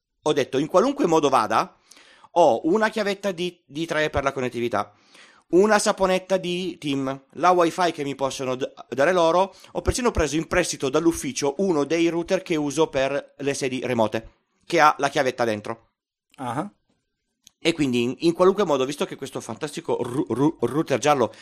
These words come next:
Speaker 1: se non l'avete comprato, compartene dieci, <laughs> visto che, che lui ti fa la tua, la tua lan partendo da qualunque fonte, cioè puoi anche fare il tethering con il, con il cavetto dal c-,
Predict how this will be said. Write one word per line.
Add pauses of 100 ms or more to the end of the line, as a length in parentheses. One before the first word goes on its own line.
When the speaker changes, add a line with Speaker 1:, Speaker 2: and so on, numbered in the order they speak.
(120)
Speaker 1:
se
non
l'avete
comprato,
compartene
dieci, (500)
<laughs>
visto
che, (140)
che
lui
ti
fa
la
tua,
la
tua
lan
partendo
da
qualunque
fonte,
cioè
puoi
anche
fare
il
tethering
con
il,
con
il
cavetto
dal
c-,